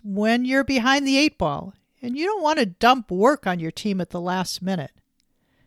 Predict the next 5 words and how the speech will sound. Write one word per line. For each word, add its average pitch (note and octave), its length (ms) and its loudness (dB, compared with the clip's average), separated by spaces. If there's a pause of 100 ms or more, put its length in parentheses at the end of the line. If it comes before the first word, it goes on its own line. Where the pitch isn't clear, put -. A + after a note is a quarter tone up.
(440)
Definitely C#4+ 600 2
a G#3 100 2
compassionate G3 920 -2
stance. - 800 -10 (1200)
Whatever G#4 320 0